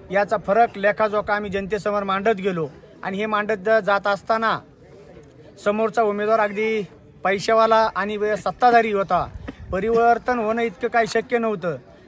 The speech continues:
कारण परिवर्तन करण्यासाठी आम्हाला ज्यावेळेस संपूर्ण गाव एकत्र झालं, संपूर्ण का-, पक्षाचे कार्यकर्ते एकत्र आले, त्यावेळेस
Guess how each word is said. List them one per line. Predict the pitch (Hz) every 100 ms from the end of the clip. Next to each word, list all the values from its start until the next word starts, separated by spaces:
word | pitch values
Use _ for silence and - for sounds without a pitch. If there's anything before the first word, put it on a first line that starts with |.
| -
कारण | 170 220 247 240 -
परिवर्तन | 202 233 226 220 233
करण्यासाठी | 214 214 226 226 220 220
आम्हाला | 214 214 214
ज्यावेळेस | 196 214 220
संपूर्ण | - 208 190 226 226
गाव | 185 202
एकत्र | 247 240 240 233 233
झालं, | 202 196
संपूर्ण | 170 208 214 214
का-, | 196 202 202
पक्षाचे | 180 208 - 214 202
कार्यकर्ते | 208 214 226 226 247
एकत्र | 240 226 220
आले, | 208 185
त्यावेळेस | 202 208 226 208